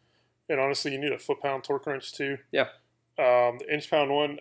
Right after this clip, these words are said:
Speaker 1: um, Vortex Optics makes a really good one. You can find it on Amazon or get it direct from Vortex. Uh, I think it's about sixty-five bucks, but it does a really good job. Um, go to probably Napa, um, for a good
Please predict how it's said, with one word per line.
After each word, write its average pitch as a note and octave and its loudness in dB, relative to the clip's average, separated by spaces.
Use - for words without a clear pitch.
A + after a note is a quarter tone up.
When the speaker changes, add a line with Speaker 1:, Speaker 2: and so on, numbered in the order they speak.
Speaker 1:
um, B2 -2
Vortex C#3+ 0
Optics C3 0
makes C#3 -4
a C#3 -2
really C3+ 2
good C3+ 0
one. C#3 -4
You C3 -18
can B2+ -12
find C3+ -2
it C3+ -2
on B2+ -6
Amazon C3+ -2
or C3+ -8
get B2 -4
it B2 -8
direct B2+ -2
from C3 -12
Vortex. B2 -6
Uh, A#2+ 0
I - -2
think B2+ -4
it's - -8
about A#2+ -6
sixty-five C3 -2
bucks, C3 0
but C3+ 0
it A#2+ -4
does A#2+ -2
a A#2 -6
really B2 0
good A#2+ -4
job. A#2+ 2
Um, A#2 2
go C#3 4
to C#3 4
probably C#3 4
Napa, A#2+ 0
um, B2 0
for C3 -4
a A#2 -6
good B2 -2